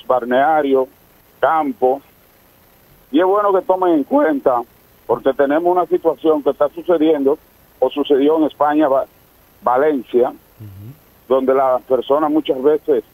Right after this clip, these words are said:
Speaker 1: no entienden los llamados meteorológicos y por tal motivo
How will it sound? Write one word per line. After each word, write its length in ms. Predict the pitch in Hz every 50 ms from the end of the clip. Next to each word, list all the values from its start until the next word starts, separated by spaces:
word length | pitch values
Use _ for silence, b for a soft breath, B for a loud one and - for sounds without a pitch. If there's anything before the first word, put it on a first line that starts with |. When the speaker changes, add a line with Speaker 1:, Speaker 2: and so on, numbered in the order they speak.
| _ -
Speaker 1:
no 200 | 120 120 139 147
entienden 560 | 151 139 - 143 143 139 139 131 127 127 131
los 140 | 123 127 113
llamados 360 | 117 110 117 123 135 139 131
meteorológicos 840 | 131 131 - - 131 127 139 147 139 123 113 123 123 - - 147 - _ _ _ _ _ _ _ _ _ _ _ _ _ _ -
y 80 | -
por 220 | - - 120 - 123
tal 160 | 127 127 135
motivo 560 | 143 151 - - 156 147 139 123 120 131 131